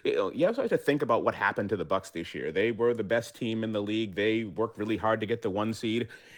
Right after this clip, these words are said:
<laughs> You know, you're not supposed to lose to the eight seed. You're not supposed to lose to a team that played in the play-in.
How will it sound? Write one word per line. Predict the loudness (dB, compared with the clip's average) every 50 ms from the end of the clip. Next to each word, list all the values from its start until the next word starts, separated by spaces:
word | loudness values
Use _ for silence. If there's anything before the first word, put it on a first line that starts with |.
| -20 -16 -12
<laughs> | -8 -4 0 0 0 0 -2 -6 -18 -20 -20 -8 0
You | 4 6 6
know, | 6
you're | 8 6 6
not | 6 6 6 4
supposed | 4 4 4 4 4 4 4
to | 4
lose | 4 6 6 4 4 4
to | 2 4
the | 4 4 4
eight | 2 2 0
seed. | -2 -4 -4
You're | -2 -2
not | -2 -2
supposed | 0 -2 -2 -2
to | -2
lose | -2 -2 -2 -4 -4
to | -4 -4
a | -2
team | -2 -2 -2 -2
that | -4 -2
played | 0 0 0 2
in | 0 -2
the | -2
play-in. | 0 0 0 2 2 2 0 0 -2